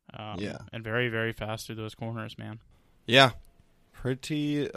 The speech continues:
Speaker 2: fantastic.
Speaker 1: So, uh, speaking of fast, who had some strong performances this week?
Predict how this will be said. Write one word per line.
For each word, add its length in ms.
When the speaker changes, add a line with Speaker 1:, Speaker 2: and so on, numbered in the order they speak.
Speaker 2:
fantastic. 1080
Speaker 1:
So, 340
uh, 320
speaking 440
of 120
fast, 540
who 140
had 200
some 200
strong 480
performances 720
this 140
week? 140